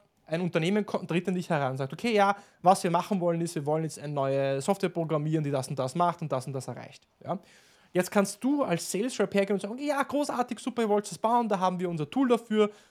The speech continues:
das hilft dir mit A B C, das macht alles viel schneller, einfacher und was auch immer, Time to Market, und ihr werdet super viel Umsatz machen. Schön, aber ein guter Seller,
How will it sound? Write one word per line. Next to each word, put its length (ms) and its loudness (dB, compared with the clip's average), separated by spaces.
das 120 2
hilft 180 4
dir 40 2
mit 160 -2
A 60 2
B 160 0
C, 240 -2
das 140 0
macht 160 -2
alles 180 -4
viel 140 -10
schneller, 380 2
einfacher 440 -2
und 80 -6
was 140 -4
auch 100 -8
immer, 220 0
Time 200 -2
to 120 -8
Market, 320 -2
und 80 -8
ihr 60 -8
werdet 140 -4
super 200 -6
viel 120 -12
Umsatz 240 -2
machen. 220 -12
Schön, 380 0
aber 400 -2
ein 200 -8
guter 320 0
Seller, 420 -6